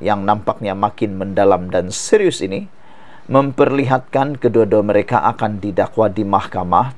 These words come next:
tidak lama lagi? Dan adakah dengan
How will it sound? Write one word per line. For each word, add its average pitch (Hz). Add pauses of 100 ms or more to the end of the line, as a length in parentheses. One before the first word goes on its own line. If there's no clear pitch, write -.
tidak 95
lama 82
lagi? 98 (640)
Dan 110 (560)
adakah 113
dengan 117